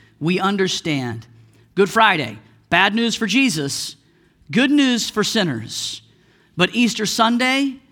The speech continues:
means that there's more than just what you experience on a Tuesday. There's more than just this life. There's always a reason to choose to hope. There's always a very good reason to have hope,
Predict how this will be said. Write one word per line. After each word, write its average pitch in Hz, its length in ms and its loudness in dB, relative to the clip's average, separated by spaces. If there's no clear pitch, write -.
means 170 220 2
that 175 160 -4
there's 139 200 -2
more 139 480 -2
than 135 120 -4
just 143 260 -4
what 147 160 -6
you 139 140 -2
experience 131 560 -6
on 117 80 -8
a 117 60 -8
Tuesday. 113 540 -14
There's 143 240 -2
more 139 500 -4
than 135 160 -4
just 135 320 -6
this 127 240 -8
life. 107 480 -12
There's 139 220 -4
always 175 840 -2
a 131 80 -8
reason 151 720 -2
to - 100 -14
choose 151 400 -4
to 135 80 -10
hope. 104 340 -12
There's 123 240 -10
always 165 720 -4
a 143 120 -8
very 151 440 -2
good 147 300 -6
reason 139 320 -6
to 117 100 -10
have 127 360 -4
hope, - 640 -14